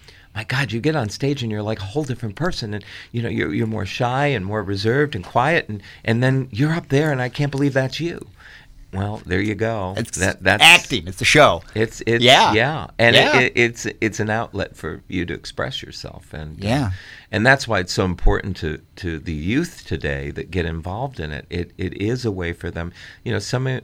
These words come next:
Speaker 1: so many of our, our, uh, younger people, um, don't feel a part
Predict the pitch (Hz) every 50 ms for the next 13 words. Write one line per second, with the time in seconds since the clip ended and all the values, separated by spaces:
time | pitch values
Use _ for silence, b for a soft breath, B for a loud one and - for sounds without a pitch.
0 | - - - - 123 131 139 131 127 120 107 98 85 92 90 85 82 - - 92
1 | 90 87 87 87 85 - - - - - - - - - _ - 80 - - -
2 | - 98 98 110 117 123 113 107 98 - - 87 80 - - 73 - - b b
3 | b b b b b b - 95 90 85 82 82 82 85 85 82 - - - _
4 | _ - - - - - _ - - - - _ _ - 92 117 120 - - -
5 | - 123 123 113 107 95 - - - - 135 139 127 - - - - -